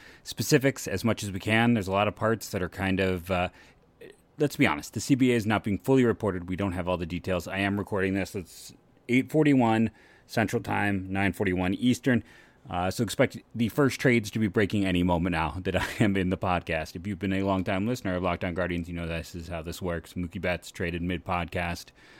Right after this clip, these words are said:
Uh, trying to think of the other deals, but the Betts one always comes to mind. But there has been multiple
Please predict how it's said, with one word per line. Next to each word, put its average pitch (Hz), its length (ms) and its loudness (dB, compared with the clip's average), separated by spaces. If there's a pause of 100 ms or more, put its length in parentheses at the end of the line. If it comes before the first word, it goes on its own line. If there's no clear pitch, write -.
(340)
Uh, 82 280 -6
trying 92 180 -6
to 82 60 -6
think 85 120 -8
of 85 40 -4
the 85 100 0
other 82 160 -2
deals, 82 320 -2
but 87 260 -6 (280)
the 90 60 -8
Betts 90 300 2
one 87 140 0
always 82 180 -2
comes 87 220 -6
to - 80 -10
mind. 80 320 -6
But 85 140 -8
there 92 100 0
has 90 120 0
been 113 120 2
multiple 98 480 4